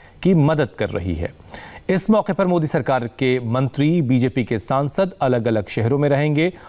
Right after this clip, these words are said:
और लोगों से जुड़ेंगे। किसान आंदोलन के बीच देश के करोड़ों किसानों के बीच मैसेज पहुंचाने के लिए ग्रैंड आयोजन किया गया है। सभी केंद्रीय मंत्री, सांसद, विधायक के साथ-साथ बीजेपी के तमाम नेता अपने-अपने इलाकों में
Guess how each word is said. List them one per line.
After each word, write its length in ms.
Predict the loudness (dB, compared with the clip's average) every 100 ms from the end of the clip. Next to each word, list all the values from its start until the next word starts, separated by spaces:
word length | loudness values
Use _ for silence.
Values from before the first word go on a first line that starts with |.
| -10 -2
और 380 | 2 2 -2 -14 _ 0
लोगों 340 | 2 2 -2
से 340 | -2 -4 -4 -4
जुड़ेंगे। 760 | -2 0 0 -2 -6 -14 -20 -20 -20 -20 -20 -20 -20 -20 -20 -20 -20 -18 -16 -16 -16 -2
किसान 320 | 0 2 4
आंदोलन 340 | 4 2 2
के 100 | 2
बीच 180 | 2 2
देश 280 | 2 0 0
के 260 | 0 2 0 -4 0
करोड़ों 360 | 4 4 2
किसानों 460 | 2 0 2 2 2
के 100 | 0
बीच 340 | 2 2 2
मैसेज 440 | 0 0 0 -2 -2
पहुंचाने 480 | -2 0 0 0 0
के 120 | -2
लिए 80 | -2
ग्रैंड 480 | 0 0 0 -2 -2
आयोजन 460 | 0 2 0 0 -2
किया 260 | 0 0 0
गया 160 | -4
है। 160 | -10 -18 -20 -20 -18 -4
सभी 260 | 0 0
केंद्रीय 320 | 0 -2 0
मंत्री, 380 | -2 -2 0 -2
सांसद, 520 | -2 -2 -2 -2 -4 -2
विधायक 380 | -2 0 -2 -2
के 120 | -6
साथ-साथ 520 | -4 0 -2 0 -2
बीजेपी 540 | -2 -4 -2 -2 -2 -2
के 100 | -2
तमाम 320 | -2 0 0
नेता 300 | 0 0 0
अपने-अपने 600 | 0 -4 -2 -4 -2 -2
इलाकों 320 | 0 0 0
में 160 | -2